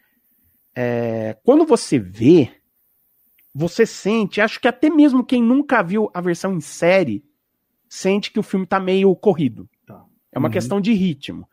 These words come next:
Speaker 1: Porque o filme
Speaker 2: E não é
Speaker 1: é
Speaker 2: porque
Speaker 1: a
Speaker 2: cearense fala rápido, não, tá? Porque cearense fala rápido mesmo, isso aí não é problema nenhum
Speaker 1: É.
Speaker 2: em relação a isso, tá? É corrido.
Speaker 1: Mas
Speaker 3: Lindo,
Speaker 2: Falta
Speaker 3: cara.
Speaker 2: cena,
Speaker 3: Sensacional.
Speaker 2: tá
Speaker 3: Os
Speaker 2: faltando
Speaker 3: textos é,
Speaker 2: cena.
Speaker 3: é um filme que você não pode sair pra dar uma mijadinha, que você, puta, perdi aquela fala que é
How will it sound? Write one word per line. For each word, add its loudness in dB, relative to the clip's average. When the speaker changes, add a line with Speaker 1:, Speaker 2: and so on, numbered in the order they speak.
Speaker 1:
Porque -2
o 0
filme 0
Speaker 2:
E 0
não 0
é 2
Speaker 1:
é -8
Speaker 2:
porque -6
Speaker 1:
a 0
Speaker 2:
cearense 0
fala -6
rápido, -4
não, -6
tá? -10
Porque -16
cearense -10
fala -8
rápido -10
mesmo, -6
isso -14
aí -10
não -12
é -20
problema -14
nenhum -2
Speaker 1:
É. 2
Speaker 2:
em 4
relação -4
a -16
isso, -20
tá? -16
É -16
corrido. -4
Speaker 1:
Mas 2
Speaker 3:
Lindo, -6
Speaker 2:
Falta -4
Speaker 3:
cara. -6
Speaker 2:
cena, -6
Speaker 3:
Sensacional. -2
Speaker 2:
tá -4
Speaker 3:
Os -10
Speaker 2:
faltando -2
Speaker 3:
textos -6
é, 2
Speaker 2:
cena. -12
Speaker 3:
é 2
um 0
filme -2
que -14
você 0
não 0
pode -2
sair -4
pra -6
dar 0
uma -2
mijadinha, -4
que -20
você, -12
puta, -12
perdi -4
aquela -4
fala -6
que -20
é -20